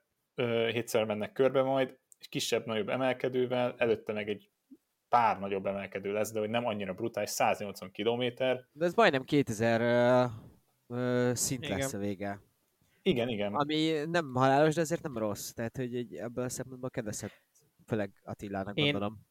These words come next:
Speaker 3: a, ugye a, szerintem nekünk a legjobb egynapos, na jó, nekünk az egyik nagyon jó egynapos menünk, Filu, Filutás Viktor,
Speaker 2: <laughs>
Speaker 3: és ha van egy pici szerencséje Filunak, bár nem lesz,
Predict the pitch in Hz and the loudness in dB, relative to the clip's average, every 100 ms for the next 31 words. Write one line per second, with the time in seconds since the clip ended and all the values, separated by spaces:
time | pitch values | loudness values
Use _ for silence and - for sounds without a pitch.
0 | _ _ _ _ - 156 151 147 139 139 | _ _ _ _ -2 0 4 6 6 4
1 | 139 _ _ - - 175 160 151 151 - | 0 _ _ -6 0 2 2 2 2 2
2 | 196 - 147 160 139 151 139 135 - - | 0 2 2 4 2 4 2 0 -6 -8
3 | - _ _ - 147 135 135 _ _ _ | -10 _ _ -12 -6 -4 -4 _ _ _
4 | _ - 160 170 147 156 151 - 160 156 | _ -6 -4 -2 0 0 0 2 2 4
5 | 131 139 147 - 139 - 151 160 - 135 | 4 4 4 -4 -4 0 0 0 0 -2
6 | 120 - _ _ - 143 139 - 143 139 | -2 -4 _ _ 0 2 2 -2 -4 -4
7 | - 156 151 - - - - - 165 156 | -2 0 0 0 -18 -20 -12 -4 2 8
8 | 170 185 170 - 185 - - 147 139 - | 8 8 2 2 2 2 0 0 0 -4
9 | 139 - 156 139 151 151 160 165 185 180 | -4 -2 -2 -2 -2 4 6 6 4 4
10 | 170 - - | 2 0 -8